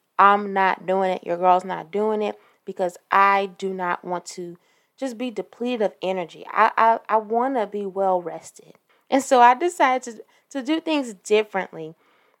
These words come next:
Um, even when it comes to, like, my jobs, y'all. So I work, I'm currently working two jobs. I have a part-time job that I'm doing, um, because I wanted to have some play money. Um, but I realized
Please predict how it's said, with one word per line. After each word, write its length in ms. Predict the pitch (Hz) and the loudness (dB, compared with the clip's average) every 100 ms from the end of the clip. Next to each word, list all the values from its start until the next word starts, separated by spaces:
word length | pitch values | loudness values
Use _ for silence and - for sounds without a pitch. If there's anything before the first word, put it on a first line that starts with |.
| _ | _
Um, 480 | 208 196 190 180 185 _ _ _ | 2 4 2 -2 -6 _ _ _
even 300 | 254 294 392 | -4 0 2
when 140 | 381 285 | 2 0
it 100 | - | -2
comes 240 | 226 220 | -2 -4
to, 120 | - | -2
like, 220 | 214 196 196 | -2 -2 -2
my 160 | 185 | -4
jobs, 500 | 180 180 175 165 - | 0 0 0 -2 -4
y'all. 320 | 190 170 165 170 | -2 0 0 -4
So 320 | 196 180 170 _ _ _ _ _ _ _ _ - | -2 -2 -4 _ _ _ _ _ _ _ _ 2
I 220 | 208 277 | 4 4
work, 320 | 277 247 240 | 2 2 2
I'm 220 | - 220 226 | 2 0 0
currently 460 | 247 240 262 269 | 0 0 0 -2
working 380 | 247 214 214 233 | 0 0 0 -8
two 180 | 240 294 | -6 -6
jobs. 520 | 226 185 170 175 - | -2 0 0 -6 -8
I 40 | - | -10
have 120 | 196 | -10
a 60 | 202 | -8
part-time 580 | - 214 - 208 202 | -2 -2 -4 -8 -8
job 460 | 190 185 175 170 170 _ _ _ _ _ _ _ _ - | -4 -2 -2 -4 -6 _ _ _ _ _ _ _ _ -6
that 180 | 214 202 | 2 4
I'm 260 | 190 190 | 4 0
doing, 460 | 185 196 185 185 185 - | -2 -4 -2 -4 -6 -6
um, 180 | 190 | -6
because 240 | 190 190 226 | -6 -6 0
I 60 | |
wanted 240 | 226 233 226 | 2 2 0
to 80 | 214 | -2
have 180 | 196 | -4
some 160 | - 226 | -4 -8
play 220 | - 202 | -2 -2
money. 300 | 175 - - _ _ _ - | -4 -12 -18 _ _ _ 0
Um, 240 | 214 202 | 2 2
but 180 | 202 226 | 4 2
I 140 | - 202 | 4 0
realized 1080 | 190 208 320 415 294 208 175 175 180 190 | 0 0 2 4 4 4 2 -4 -10 -14